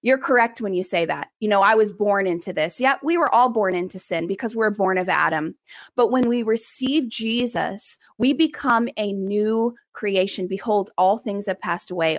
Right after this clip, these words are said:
All things become new." And so when you become a new creation and you believe in Jesus, now I, I'm not talking about you went to church and your friend said, "Hey, go up to the front and receive Jesus as your Lord and Savior." And you go, "Eh,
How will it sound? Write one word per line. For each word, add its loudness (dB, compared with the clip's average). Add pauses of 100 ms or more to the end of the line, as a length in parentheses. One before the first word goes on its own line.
All 2
things -4
become -4
new." -2 (460)
And 2
so 4
when 2
you 2
become 0
a 0
new -2
creation -2
and -4
you 0
believe 0
in -2
Jesus, -4 (420)
now 6
I, 4
I'm 4
not 2
talking 0
about 2
you -2
went 0
to -4
church -2
and -2
your -2
friend 0
said, -2
"Hey, 0
go 4
up 0
to -2
the 0
front 0
and -2
receive -4
Jesus -4
as -2
your 0
Lord 2
and -2
Savior." 0
And 0
you 0
go, 2 (380)
"Eh, 4